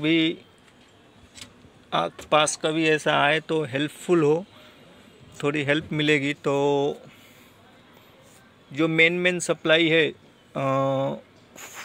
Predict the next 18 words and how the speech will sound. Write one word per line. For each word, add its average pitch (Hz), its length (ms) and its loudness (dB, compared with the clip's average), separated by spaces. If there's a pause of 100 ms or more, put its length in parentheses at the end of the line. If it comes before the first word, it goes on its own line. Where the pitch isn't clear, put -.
(540)
only 165 320 4
for 175 180 2
please 175 520 0
wait, 147 280 2
सिर्फ - 520 -6
please 175 300 0
wait 190 240 2
के 170 180 2
लिए 180 260 6
कौन 160 280 -2
सी 180 160 -4
कौन 175 240 -2
सी 180 120 -6
supply 165 500 2
ज़रूरी 151 480 2
है, 160 220 2 (540)
जो 139 200 -4
कि 175 220 -4